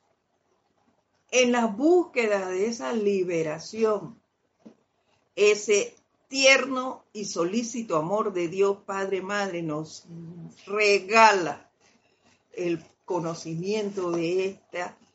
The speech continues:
llama para que nosotros alcancemos nuestra liberación". Y ahí, como les dije, yo sentí como un llamado, hice un alto y dije,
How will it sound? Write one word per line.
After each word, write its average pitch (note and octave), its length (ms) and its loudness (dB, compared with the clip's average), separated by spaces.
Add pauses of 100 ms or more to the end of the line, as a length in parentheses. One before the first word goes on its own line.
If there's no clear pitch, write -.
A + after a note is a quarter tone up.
(480)
llama E3+ 600 -2
para F3 180 -6
que F#3 120 -6
nosotros F#3+ 580 -6 (160)
alcancemos G3+ 1300 2 (1000)
nuestra A#3 600 -2
liberación". C#3 880 -8 (680)
Y G3 140 2
ahí, A3+ 340 2
como D4+ 180 -2
les G3 180 0
dije, A3 280 -2
yo G#3 120 0
sentí A3+ 640 -4 (180)
como G3+ 220 -10
un F#3+ 140 -10
llamado, G#3 560 -2 (1400)
hice G3 200 -6
un E3+ 120 -2
alto E3+ 340 0
y D#3+ 60 0
dije, D#3 500 -4